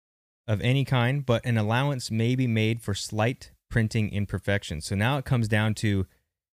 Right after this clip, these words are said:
is that a print line or is it a scratch, right? So, like, and who knows? I don't know how they, I know what, I know what a scratch is, I know what a print line is, but you never know the person looking at your card, what they distinguish it as. Uh, if it doesn't impair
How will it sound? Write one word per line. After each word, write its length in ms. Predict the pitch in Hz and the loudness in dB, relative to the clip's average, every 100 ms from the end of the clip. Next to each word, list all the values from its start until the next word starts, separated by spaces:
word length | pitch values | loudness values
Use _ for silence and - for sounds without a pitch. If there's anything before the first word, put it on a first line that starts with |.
| _ | _
is 100 | 92 | -2
that 140 | 92 | -2
a 40 | 87 | -2
print 260 | - 107 | -2 -2
line 280 | 107 110 110 | 0 0 0
or 80 | 95 | 0
is 120 | 90 | -2
it 100 | 85 | -6
a 40 | 80 | -8
scratch, 680 | - 95 90 69 - - _ _ _ | -4 0 0 -2 -8 -20 _ _ _
right? 280 | 92 98 107 | 0 0 -2
So, 160 | - 95 | -2 -2
like, 160 | 85 | -2
and 280 | 104 92 90 - - | -2 -2 -2 -6 -6
who 100 | 117 | -2
knows? 280 | 117 110 85 | 0 0 0
I 100 | 87 | 0
don't 80 | 107 | 0
know 120 | 107 | 0
how 120 | 107 | 0
they, 360 | 107 104 104 - - _ _ _ _ - | 0 0 0 -4 -12 _ _ _ _ -2
I 160 | 120 | 2
know 140 | 131 123 | 2 2
what, 160 | 117 - | 0 -2
I 100 | 110 | 0
know 80 | 127 | 2
what 60 | 131 | 2
a 60 | |
scratch 320 | - 131 123 131 | 2 0 0 0
is, 100 | 117 | 0
I 100 | 104 | 0
know 60 | |
what 80 | 120 | 0
a 60 | 101 | 0
print 180 | 127 107 | -2 0
line 160 | 104 | 0
is, 160 | 101 101 | 0 0
but 220 | 95 - _ _ _ _ _ | -2 -4 _ _ _ _ _
you 80 | 113 | 0
never 200 | 135 135 | 2 4
know 260 | 117 123 117 | 4 4 2
the 100 | 110 | 0
person 320 | 120 110 110 | -4 -2 -2
looking 180 | 101 101 | -2 -2
at 80 | 90 | -2
your 100 | 95 | -2
card, 400 | 120 143 85 80 _ - | -2 -2 -6 -12 _ -14
what 300 | 95 110 - | -4 -4 -2
they 320 | 107 104 101 - - _ _ _ | 0 0 0 -4 -20 _ _ _
distinguish 520 | 101 - 123 131 104 | -6 -2 0 0 -2
it 80 | 92 | -2
as. 320 | 85 82 - _ - - _ - | -4 -6 -10 _ -20 -20 _ -4
Uh, 140 | 98 90 | -2 0
if 100 | 98 | -4
it 100 | - | 0
doesn't 320 | 131 156 - | 2 2 -2
impair 680 | 127 110 - 139 131 104 104 | -2 -2 2 4 4 4 0